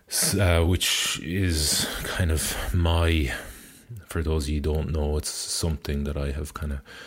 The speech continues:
learnt and fashioned and packaged as a, a mental strength and resilience, uh, method that I have, you know, through my kind of twenty-three years of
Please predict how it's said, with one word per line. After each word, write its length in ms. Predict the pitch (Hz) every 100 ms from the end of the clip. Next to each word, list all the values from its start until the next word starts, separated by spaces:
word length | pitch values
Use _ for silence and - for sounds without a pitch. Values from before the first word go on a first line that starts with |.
| - - -
learnt 540 | 82 82 80 78 -
and 180 | 78 73
fashioned 640 | 80 73 - 78 73 71
and 180 | 76 73
packaged 600 | - 71 - 73 69 -
as 280 | - 71 73
a, 360 | 73 71 76 - - - - - -
a 60 | 85
mental 340 | 80 78 -
strength 380 | 78 - 73 71
and 140 | 76 76
resilience, 840 | 69 80 80 76 71 - - -
uh, 120 | 78 73
method 600 | 76 85 87 - 73 - - - -
that 160 | - 76
I 120 | 73 76
have, 240 | 73 - -
you 100 | 110
know, 140 | - -
through 260 | - 90
my 320 | 78 78 73 -
kind 160 | - 78
of 100 | 76
twenty-three 680 | - 73 73 - - 80 76
years 400 | 78 78 71 71
of 180 | 71